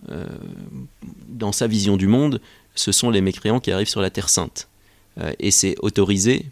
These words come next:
par la monarchie, euh, saoudienne. Donc, dans un premier temps, pour lui, c'est la trahison suprême de la monarchie, et donc, euh, il arrive dans une logique de confrontation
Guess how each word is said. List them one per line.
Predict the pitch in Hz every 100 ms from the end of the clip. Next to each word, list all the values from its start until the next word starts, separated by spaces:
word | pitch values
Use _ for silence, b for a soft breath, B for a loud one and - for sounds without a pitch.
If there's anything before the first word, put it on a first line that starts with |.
| -
par | 110 120 120
la | - 104 104 110 113 117
monarchie, | 110 98 - - 117 -
euh, | 110
saoudienne. | - 101 101 101 92 - b b b b b -
Donc, | 98 - 104 101
dans | 98 120 127
un |
premier | 117 120 113 110
temps, | - 117 104
pour | - 92
lui, | 95 107
c'est | 104 98
la | 92
trahison | - 95 95 95
suprême | - - 101 98
de | 90
la | 90
monarchie, | 90 90 - - 95
et | 85
donc, | 90 92 - - b b b -
euh, | 92
il | 82 82
arrive | 80 101
dans | 92 85
une | 87
logique | 90 87 90
de | -
confrontation | 92 - 82 - - 95 90